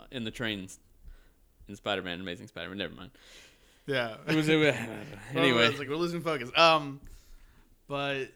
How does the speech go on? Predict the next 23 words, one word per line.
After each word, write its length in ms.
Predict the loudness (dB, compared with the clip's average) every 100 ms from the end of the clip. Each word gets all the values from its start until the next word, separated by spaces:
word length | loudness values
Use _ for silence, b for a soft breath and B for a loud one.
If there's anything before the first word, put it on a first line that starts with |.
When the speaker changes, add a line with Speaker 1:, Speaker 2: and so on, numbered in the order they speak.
| _
Speaker 2:
yeah, 300 | -2 2 2
there's 180 | 0 -2
so 140 | -2
much. 300 | 0 0 -2 -4
Plus, 360 | 4 4 4 -2
there's 320 | -2 -2 -2
the, 760 | 2 4 6 4 4 0 -4 -8 _ -20 -20 -20 _ _ -16
the 200 | -8 -6
one 460 | -4 2 2 2
where, 300 | 2 2 2
and, 340 | 0 -2 -4 -8 -12
and 180 | -8 -8
this, 60 | -6 -6
I 60 |
think 200 | -4 0
I 120 | 2
mentioned 500 | 2 0 -2 -2 0
it 240 | 2 2 0
whenever 400 | -2 -2 0 -2
we 120 | -2
did 180 | -2 -2
our 100 | -2
Endgame 640 | -2 -4 -4 -4 -6 -10